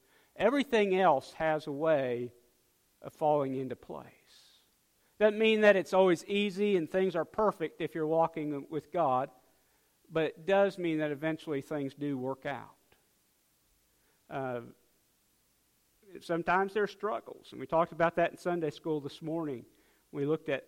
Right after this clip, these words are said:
uh, uh, chapter five of Romans. And Paul says that tribulation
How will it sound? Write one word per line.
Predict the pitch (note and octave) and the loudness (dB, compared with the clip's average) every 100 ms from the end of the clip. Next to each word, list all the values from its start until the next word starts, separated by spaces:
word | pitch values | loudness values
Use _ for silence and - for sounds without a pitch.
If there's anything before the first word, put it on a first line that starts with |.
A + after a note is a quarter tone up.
| - | -14
uh, | D3+ - | -14 -12
uh, | C#3 B2+ | -12 -12
chapter | - D3+ D3 D3 | -6 -4 -4 -8
five | - - - D3+ | -10 -10 -10 -16
of | B2 - | -20 -16
Romans. | - - _ _ _ _ _ _ _ _ _ _ _ _ _ _ _ _ _ | -16 -18 _ _ _ _ _ _ _ _ _ _ _ _ _ _ _ _ _
And | D3 C3 | -14 -8
Paul | - D#3+ D#3+ | 0 2 2
says | E3 C#3+ C3+ | -2 -4 -4
that | B2+ - | -12 -10
tribulation | - E3+ D3+ C#3+ D3+ - C#3+ B2+ | -6 -4 -2 0 -2 -4 -12 -12